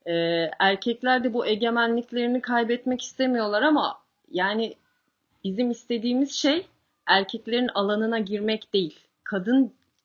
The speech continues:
cinsiyet kimliğimizden ayrılıp bir birey olarak görülmek.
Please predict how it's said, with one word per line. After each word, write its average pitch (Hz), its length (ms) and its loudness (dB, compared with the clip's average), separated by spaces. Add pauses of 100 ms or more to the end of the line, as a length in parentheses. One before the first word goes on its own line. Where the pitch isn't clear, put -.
(160)
cinsiyet 220 640 -4
kimliğimizden 220 640 0
ayrılıp 220 560 0 (420)
bir 214 140 0
birey 233 280 4
olarak 165 460 -2
görülmek. 151 640 -8